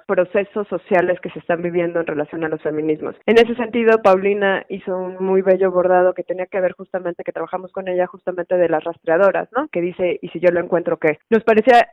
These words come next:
evidentemente muy necesario tener el trabajo, la presencia, digamos, de todas estas madres que luchan.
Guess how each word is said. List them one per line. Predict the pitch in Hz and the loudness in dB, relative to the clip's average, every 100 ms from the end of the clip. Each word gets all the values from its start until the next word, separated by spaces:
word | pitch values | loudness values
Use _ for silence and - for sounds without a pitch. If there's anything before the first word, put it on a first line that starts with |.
| _ | _
evidentemente | 208 202 208 208 208 208 208 | -4 -4 -6 -6 -8 -8 -8
muy | 208 208 | -6 -6
necesario | 208 180 202 190 185 | -6 -4 -2 -2 -2
tener | 175 175 175 180 185 | -4 0 0 0 0
el | 190 | -4
trabajo, | 185 175 175 196 - 180 | 0 0 2 2 0 -6
la | 165 | -6
presencia, | 160 160 202 202 196 175 | -8 -8 -8 -8 -8 -8
digamos, | 165 170 175 175 | -6 -6 -6 -6
de | 170 | -8
todas | - 175 180 | -4 -4 -6
estas | _ 180 175 | _ -8 -6
madres | 175 175 170 170 | -4 0 0 -2
que | - 151 | -6 -8
luchan. | 185 - 180 214 | -10 -2 0 0